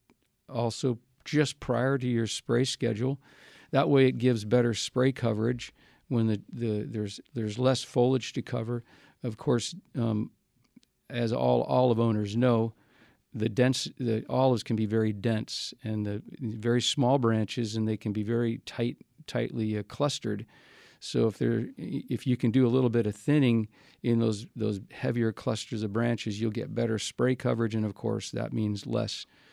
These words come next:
fruit dropping as it matures later in the year. Um, speaking of olive trees, there was some, uh, uh, discussion about whether olives are legal in Arizona,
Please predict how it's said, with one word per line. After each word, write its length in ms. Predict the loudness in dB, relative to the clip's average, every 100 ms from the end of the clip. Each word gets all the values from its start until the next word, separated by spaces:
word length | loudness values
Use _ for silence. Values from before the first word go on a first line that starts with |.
| _
fruit 420 | _ 0 2 2 0
dropping 600 | -2 -2 -2 -2 -2 -2
as 160 | -4
it 100 | -4
matures 580 | -6 -6 -4 -2 -2 -4
later 300 | -4 -4 -2
in 80 | -4
the 100 | -2
year. 360 | 0 0 -2 -8 _ _ _ _ _ _ _ _ -4
Um, 360 | -2 0 -2 -8 _ _ _ _
speaking 480 | -12 -2 0 6 6
of 140 | 6 2
olive 400 | 2 4 4 2
trees, 540 | 0 0 2 0 -2 -8 _
there 140 | 2 4
was 140 | 2
some, 340 | 0 2 2 0
uh, 260 | 2 2 2 -2 -12 _ _ _
uh, 320 | -6 -4 -2
discussion 600 | -4 -4 -2 -2 0 0 0
about 360 | 2 0 0 -6
whether 500 | -6 0 2 2 0
olives 400 | 0 2 2 0
are 80 | -2
legal 420 | 0 4 4 4
in 120 | 4 4
Arizona, 640 | 4 2 2 2 2